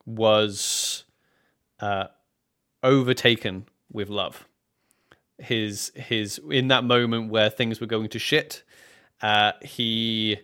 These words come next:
let love overwhelm him in, uh, an un-,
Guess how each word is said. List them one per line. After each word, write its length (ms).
let 460
love 300
overwhelm 640
him 400
in, 680
uh, 460
an 140
un-, 320